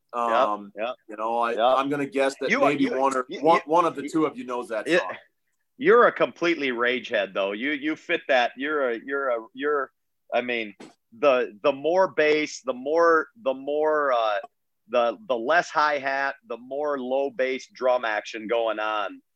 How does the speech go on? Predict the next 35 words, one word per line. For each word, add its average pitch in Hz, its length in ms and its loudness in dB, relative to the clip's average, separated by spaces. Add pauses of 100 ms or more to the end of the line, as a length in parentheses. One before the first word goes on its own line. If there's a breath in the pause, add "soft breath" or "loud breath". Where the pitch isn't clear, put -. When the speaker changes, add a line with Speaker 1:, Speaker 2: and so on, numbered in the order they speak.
(220)
Speaker 1:
um, 110 220 0
you're 131 180 2
gonna 120 180 0
be, 110 360 -4
you're 127 160 2
gonna 120 160 0
be 104 140 -4
happier. 82 520 -2 (140)
That's, 120 240 2
that's 135 240 4
just 131 200 -6
what 120 200 0
that's 107 200 2
going. 92 220 -2 (260 loud breath)
That's 180 180 4
coming 185 280 2
from 147 280 0
a, 117 100 0 (120)
that's 143 200 0
coming 139 280 -2
from 123 160 -4
a 113 60 -4
band 107 400 -2
nerd. 92 300 0
So 104 260 -2
I 127 120 0
know 135 200 -2
where, 120 320 -2
I 135 80 0
know 143 180 2
where 131 140 -4
your 113 180 0
head's 123 220 0
at 104 240 0
and, 101 160 -8